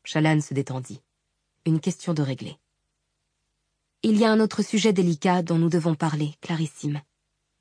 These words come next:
reprit-elle. Ils se tournèrent tous deux vers Adeline, qui traînait non loin de là. Il sourit.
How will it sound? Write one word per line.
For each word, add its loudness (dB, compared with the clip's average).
reprit-elle. -6
Ils 0
se -2
tournèrent 2
tous -2
deux 2
vers -2
Adeline, -2
qui -4
traînait 2
non 4
loin 4
de 0
là. -10
Il 2
sourit. -10